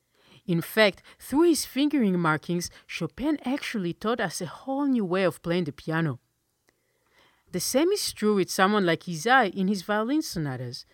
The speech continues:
He is actually teaching violinists about playing the violin with his markings,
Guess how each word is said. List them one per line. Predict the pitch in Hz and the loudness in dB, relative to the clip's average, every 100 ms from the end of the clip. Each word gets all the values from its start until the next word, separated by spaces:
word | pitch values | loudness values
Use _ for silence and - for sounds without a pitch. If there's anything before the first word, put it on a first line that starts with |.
| _ _ _ | _ _ _
He | - 330 | 0 2
is | 349 | 2
actually | 277 - 220 208 | -2 -6 -6 -6
teaching | _ 330 - 233 | _ -6 -2 -4
violinists | 190 175 180 311 226 196 - - | 0 0 2 2 2 -2 -8 -10
about | 160 151 - | -4 -4 -4
playing | 202 214 | -4 -2
the | 196 | -2
violin | 160 151 185 226 | 0 0 0 0
with | 170 175 | -2 -4
his | 214 226 | -6 -2
markings, | 254 285 151 127 - | -2 -2 -6 -8 -10